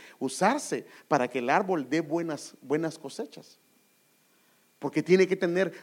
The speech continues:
una madurez aún habiendo dado frutos. Bueno,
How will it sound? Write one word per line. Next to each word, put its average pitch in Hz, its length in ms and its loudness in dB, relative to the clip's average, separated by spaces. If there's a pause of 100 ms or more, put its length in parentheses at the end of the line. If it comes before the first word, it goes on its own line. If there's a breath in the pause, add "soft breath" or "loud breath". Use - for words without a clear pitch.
una 180 280 6
madurez 143 760 0
aún 143 420 2
habiendo 139 480 -2
dado 143 220 -2
frutos. - 520 -10 (1700 soft breath)
Bueno, - 240 4